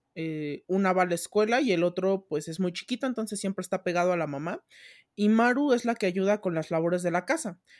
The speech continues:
Y es justamente por un descuido de Maru, al momento de estar limpiando en la sala, que conocemos a nuestro coprotagonista, Roberto del Hierro.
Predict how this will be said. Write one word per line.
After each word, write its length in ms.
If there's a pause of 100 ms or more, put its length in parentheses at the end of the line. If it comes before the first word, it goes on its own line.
(140)
Y 140
es 100
justamente 680
por 260
un 120
descuido 460
de 100
Maru, 440 (180)
al 220
momento 380
de 80
estar 240
limpiando 480
en 100
la 120
sala, 400 (320)
que 120
conocemos 760
a 220
nuestro 360
coprotagonista, 760
Roberto 400
del 160
Hierro. 380